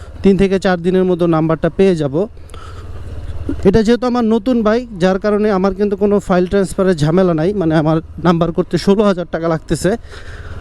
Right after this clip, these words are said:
আর যারা সেকেন্ড হ্যান্ড বাইক কিনেন, আহ, যাদেরকে আমি সেকেন্ড হ্যান্ড বাইক কিনে দেই, বা আপনারা যারা সেকেন্ড হ্যান্ড বাইক মার্কেট থেকে কিনেন, তারা জানেন যে বিশ হাজার টাকা নাম্বারের জন্য লাগে।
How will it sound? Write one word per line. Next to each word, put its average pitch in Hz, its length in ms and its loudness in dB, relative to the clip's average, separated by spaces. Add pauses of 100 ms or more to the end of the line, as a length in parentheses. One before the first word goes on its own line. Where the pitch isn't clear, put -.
(180)
আর 170 240 4
যারা 208 240 0
সেকেন্ড 233 360 0
হ্যান্ড 254 160 2
বাইক 240 220 2
কিনেন, 240 400 2 (600)
আহ, 160 200 4
যাদেরকে 196 380 0
আমি 226 140 2
সেকেন্ড 208 340 2
হ্যান্ড 226 160 2
বাইক 220 200 2
কিনে 226 240 4
দেই, 185 260 0 (200)
বা 170 200 2
আপনারা 190 300 2
যারা 190 160 2
সেকেন্ড 202 260 0
হ্যান্ড 202 200 2
বাইক 196 180 0
মার্কেট 180 300 -2
থেকে 190 240 2
কিনেন, 185 360 2 (140)
তারা 180 200 4
জানেন 185 340 0
যে 180 140 0
বিশ 175 240 0
হাজার 196 240 2
টাকা 190 180 -2
নাম্বারের 170 400 2
জন্য 170 200 2
লাগে। 156 380 0